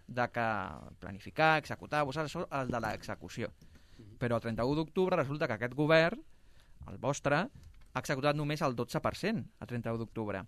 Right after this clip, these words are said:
Speaker 1: Per tant, acabarà el mandat i haureu executat menys que el govern anterior. Per tant, no doneu, eh, lliçons sobre execució.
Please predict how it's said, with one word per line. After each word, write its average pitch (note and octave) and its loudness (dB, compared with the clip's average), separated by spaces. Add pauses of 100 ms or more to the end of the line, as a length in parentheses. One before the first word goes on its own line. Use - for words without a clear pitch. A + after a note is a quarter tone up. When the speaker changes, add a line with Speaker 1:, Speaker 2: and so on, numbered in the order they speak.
(200)
Speaker 1:
Per A#2+ -4
tant, C#3+ 2
acabarà A2+ 4
el C#3+ 2
mandat E3 2
i B2+ -2
haureu B2 4
executat D#3 -2
menys E3+ 4 (180)
que - -4
el A#2+ 2
govern A2+ -2
anterior. C3+ -2 (160)
Per - -14
tant, C#3 -2 (240)
no A#2 0
doneu, B2 2 (300)
eh, A2 -6
lliçons C3 2 (100)
sobre D#3 2
execució. A2+ -6